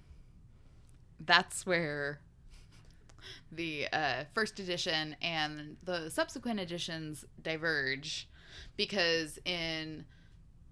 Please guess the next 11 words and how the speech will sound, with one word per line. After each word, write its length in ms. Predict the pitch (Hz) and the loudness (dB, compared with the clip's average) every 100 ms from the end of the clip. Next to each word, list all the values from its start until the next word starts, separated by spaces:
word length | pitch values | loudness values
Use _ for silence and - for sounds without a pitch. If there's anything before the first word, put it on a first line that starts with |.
| - - | -20 4
the 140 | 190 | 6
other 200 | 233 233 | 6 4
editions, 800 | 214 190 165 160 143 147 165 - - - | 0 -2 -6 -6 -8 -8 -8 -10 -8 0
um, 540 | 165 156 147 147 156 - - 202 190 - - - - - - - - | 2 2 0 -6 -12 -16 -16 -14 -14 -16 -20 -20 -20 -20 -20 -20 -16
that 300 | 170 190 180 | 0 4 4
part 220 | - 196 | 4 -2
is 80 | 165 - - | -2 -6 -6
completely 720 | 190 - 175 156 160 151 160 - | -4 -4 -4 -2 -2 -2 -6 -2
left 240 | 175 156 | 0 2
out, 200 | 143 139 - | 4 4 2
and 300 | 170 151 | -2 -2